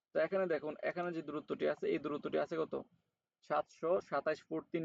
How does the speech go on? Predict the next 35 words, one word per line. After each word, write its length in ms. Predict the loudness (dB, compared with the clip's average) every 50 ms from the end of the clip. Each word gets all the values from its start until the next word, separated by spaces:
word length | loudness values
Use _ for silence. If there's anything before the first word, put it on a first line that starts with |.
| -2 -2
ইঞ্চি। 220 | -4 -6 -10 -12 -14 -16 _ _ _ _ _ _ 2
তাহলে 200 | 4 4 4 4 4
এখান 160 | 2 0 -2 0 -2
থেকে 140 | 0 0 0 0
এখানে 180 | 2 2 2 2 2
আছে 120 | 2 4 4 4
হলো 120 | 6 6 4 2
আপনার 180 | 2 -2 0 0
সাতশো 300 | -2 -2 -2 0 0 0 2 0
সাতাশ 260 | 0 0 0 -2 -4 -4
ফুট 140 | -6 -6 -4 -2 -2
তিন 100 | -2 -2 -2
ইঞ্চি। 220 | -2 -2 0 0 0 0 -2 _ _ _ _ _ _
আর 200 | 0 2 2 2 2 4 4
এই 60 | 4 6 6
জায়গার 220 | 4 4 4 4 2
মধ্যে 200 | 0 0 2 2 2 2
আমরা 120 | 2 2 2 2
এখানে 160 | 2 0 2 0
দেখতে 160 | 0 -2 -2 -2 -2
পাচ্ছি 200 | -2 0 0 0 2
কত? 120 | 2 2 0 -2 -4 -6 _ _ _ _ _ _ _ _ 0 2
এই 60 | 2 4
জায়গার 220 | 4 4 4 2 0
মধ্যে 180 | 0 2 2 0 2
আমরা 120 | 2 2 2
এখানে 160 | 2 0 0 0 -2
দেখতে 160 | -2 0 0 0
পাচ্ছি 200 | 0 0 0 -2 0 2
হলো 120 | 2 2 0 -2 _ _ _ _ _ _ _ _ _ _ _ _ _ _ _ _ _ _ _ _ _ _ 0
তিনশো 340 | 0 0 2 2 2 4 4 2 0 -4 _ _ _ -16 -4
সাতষট্টি 420 | -2 -2 -2 0 -2 -2 0 0 -2 -2
ফুট 120 | -4 -4 -4
তিন 100 | -4 -2 -2
ইঞ্চি। 140 | 0 2